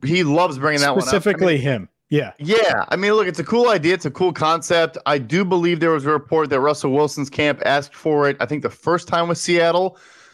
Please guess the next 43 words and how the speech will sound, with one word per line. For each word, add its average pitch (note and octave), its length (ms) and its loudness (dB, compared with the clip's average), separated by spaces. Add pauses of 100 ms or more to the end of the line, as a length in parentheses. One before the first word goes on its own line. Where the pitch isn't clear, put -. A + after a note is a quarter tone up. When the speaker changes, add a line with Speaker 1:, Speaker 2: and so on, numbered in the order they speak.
(240)
Speaker 1:
Of D#3 140 -2
all A3 260 2
the G3+ 160 2
teams G3+ 460 -2
to F#3 80 -2
s-, C#3+ 100 -6
like, E3+ 280 0
with E3+ 160 2
him A3 160 0
saying, F#3+ 220 0
"Oh, F3+ 120 4
I'm, D3+ 160 0
I'd D#3 120 0
be D#3 80 -4
most F3+ 500 -4 (120)
expected E3 560 -2
from D3 160 -8
Joe E3 160 2
Burrow," D#3+ 300 2
like, D3+ 120 0
yeah, F3 80 2
the B2+ 120 0
Bengals D3 520 -2
are C#3 40 0
the B2+ 100 0
team D3+ 220 -6
that C3+ 120 2
are B2+ 80 0
gonna B2+ 160 0
do C#3 200 0
that. G#2+ 220 2
Like, A2 160 0
yeah, B2 240 2
that, A#2 120 -2
that C3+ 120 0
makes C#3+ 200 -4
a A#2+ 60 0
whole A#2+ 160 0
lot A2 140 2
of - 80 -6
sense. F2+ 320 -4
So, E3 320 0 (220)
uh, D#3 240 0